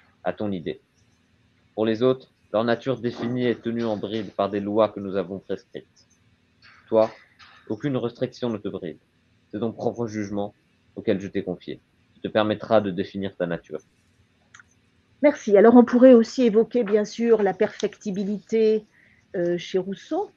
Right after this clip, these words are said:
Speaker 2: L'homme ne naît pas homme, mais, euh, le devient.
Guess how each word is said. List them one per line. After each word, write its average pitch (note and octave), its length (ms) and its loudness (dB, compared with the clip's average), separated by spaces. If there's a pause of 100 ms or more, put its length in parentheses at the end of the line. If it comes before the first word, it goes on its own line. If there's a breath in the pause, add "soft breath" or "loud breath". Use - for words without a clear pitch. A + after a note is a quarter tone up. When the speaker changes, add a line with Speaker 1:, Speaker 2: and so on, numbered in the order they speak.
(580)
Speaker 2:
L'homme G3 320 0
ne G3 80 0
naît G#3 160 0
pas F#3+ 200 0
homme, G3+ 360 2
mais, F3+ 360 -2
euh, E3+ 100 2
le F#3 200 0
devient. G3 480 -2